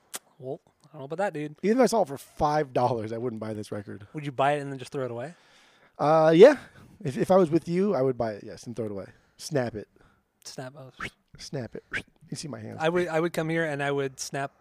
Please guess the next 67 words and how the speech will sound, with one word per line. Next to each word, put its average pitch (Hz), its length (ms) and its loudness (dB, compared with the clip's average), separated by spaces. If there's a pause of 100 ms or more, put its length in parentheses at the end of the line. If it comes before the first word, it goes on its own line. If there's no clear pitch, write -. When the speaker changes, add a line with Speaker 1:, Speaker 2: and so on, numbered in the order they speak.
Speaker 1:
your, 139 140 -10
one 135 140 -8
of 135 60 -6
your 127 100 -8
Weezer 127 180 -4
Speaker 2:
Now 156 60 8
you 214 60 8
can 247 120 2
see 226 100 4
all 226 80 6
Speaker 1:
records. 165 180 2
Speaker 2:
the, 160 60 2
all 151 60 4
the 147 120 -2
things 170 240 -2
that 131 160 -2
we 139 100 -10
do 151 140 0
with 151 120 -4
our 127 100 -4
hands. 123 360 -4
Like 110 100 -8
when 123 100 -6
I 117 60 -4
say, 131 180 -4
"Oh, 135 100 -2
I'm 139 80 0
doing 123 220 -2
this," 131 220 -8
I'm 117 140 -10
explaining 131 400 -6
what 127 80 -4
I'm 120 60 -4
doing 127 180 -2
with 117 100 -14
my 117 60 -12
hands. 127 180 -8
You 123 60 -14
can 127 80 -12
actually 120 200 -16
see 127 160 -12
Speaker 1:
I 120 40 -8
Speaker 2:
them 117 100 -8
Speaker 1:
can 117 120 -6
Speaker 2:
now. 147 60 -2
Speaker 1:
actually 139 240 -10
see. - 140 -14
Speaker 2:
Yeah. 123 100 -8
Speaker 1:
Yeah. 120 180 -10 (760)
It's - 80 -20
a 147 40 -12
little 127 160 -8
weird. 123 300 -8
It's 143 40 -10
a 151 40 -6
Speaker 2:
Mm-hmm. 165 120 -2
Speaker 1:
little 160 160 0
weird. 135 260 0
Speaker 2:
Mm-hmm. 147 180 -2
Speaker 1:
All 190 100 -2 (160)
Speaker 2:
Mm-hmm. 147 80 -4
Speaker 1:
right. 151 240 -2
So 202 60 -2
my 202 120 4
number 214 160 2
ten 202 340 2
is 170 580 -2